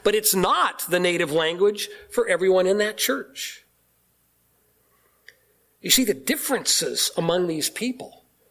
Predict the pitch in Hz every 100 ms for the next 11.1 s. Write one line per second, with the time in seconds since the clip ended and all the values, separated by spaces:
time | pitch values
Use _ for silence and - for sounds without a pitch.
0 | _ _ _ _ 147 143 143 131 127 160
1 | 196 202 202 202 202 - _ _ _ _
2 | 151 147 131 196 - - - _ _ _
3 | _ _ _ _ _ _ _ _ _ _
4 | _ _ _ _ _ _ 139 196 269 285
5 | - - 262 269 208 285 349 339 - _
6 | _ - - - 254 254 302 277 269 262
7 | 247 - 247 247 240 - 214 202 254 294
8 | 302 - - 233 240 233 180 302 - 254
9 | 214 196 240 - - - 285 262 214 247
10 | 277 254 208 202 240 240 - 320 339 294
11 | 160